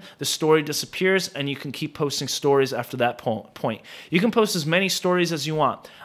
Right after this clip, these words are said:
I typically, on average, find that ten, fifteen, twenty story posts max a day is more than enough, actually a perfect amount to go ahead and engage with your followers and potential viewers as well. Now, you can utilize hashtags as well throughout your stories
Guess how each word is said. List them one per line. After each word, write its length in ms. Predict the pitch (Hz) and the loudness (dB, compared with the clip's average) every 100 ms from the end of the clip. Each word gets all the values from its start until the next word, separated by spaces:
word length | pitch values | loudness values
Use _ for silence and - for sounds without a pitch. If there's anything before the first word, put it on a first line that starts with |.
| - - | -10 4
I 220 | 165 214 | 6 6
typically, 420 | 208 208 196 202 | 2 -2 -2 -2
on 120 | 185 | -2
average, 380 | 175 160 170 175 | 2 2 2 -2
find 340 | - 160 156 156 | -2 2 2 0
that 160 | - | -4
ten, 320 | - 175 196 185 | -2 0 0 -2
fifteen, 500 | 170 - - 185 175 | -6 -6 -4 -2 -4
twenty 440 | - 170 185 196 | -6 -2 0 0
story 420 | 190 - 175 185 | -4 -2 0 0
posts 400 | 190 202 190 185 | 0 0 0 0
max 480 | 147 147 160 180 - - - - | -2 0 0 0 -8 -8 -18 -2
a 80 | 143 | 0
day 420 | 151 151 196 214 | 4 4 4 0
is 200 | 147 131 | -8 -8
more 220 | 139 156 | -2 2
than 160 | 175 190 | 2 0
enough, 400 | 185 180 190 - - - | 0 2 0 -2 -18 -8
actually 320 | 151 - 147 | -4 0 -2
a 100 | 143 | 0
perfect 240 | 175 180 175 | -4 -4 -2
amount 280 | 160 156 156 | 0 0 -2
to 100 | 151 | 0
go 120 | 156 | 0
ahead 200 | 147 147 | 2 -2
and 120 | 143 | -2
engage 540 | 131 120 139 151 143 | -2 2 4 4 0
with 120 | 127 127 | -6 -6
your 100 | 135 139 | -2 4
followers 380 | 135 131 135 | 6 6 2
and 100 | 131 | -2
potential 480 | 123 127 135 127 131 | -8 -8 -6 -4 -6
viewers 460 | 113 117 117 120 113 | -4 -2 0 0 -2
as 180 | 123 120 | -6 -2
well. 380 | 165 160 110 - - - | 2 2 0 -6 -18 -10
Now, 140 | 160 160 | 0 0
you 180 | 170 | 0
can 220 | 220 214 175 | 0 0 0
utilize 540 | 170 254 240 196 - | 0 -2 -2 -2 -2
hashtags 640 | - 220 208 - 202 180 | -6 -2 -2 0 -2 0
as 160 | 160 139 | -2 0
well 200 | 147 185 | 2 2
throughout 300 | 190 160 156 | 2 2 2
your 140 | 139 - | 2 0
stories 420 | 156 170 165 156 | 4 6 6 2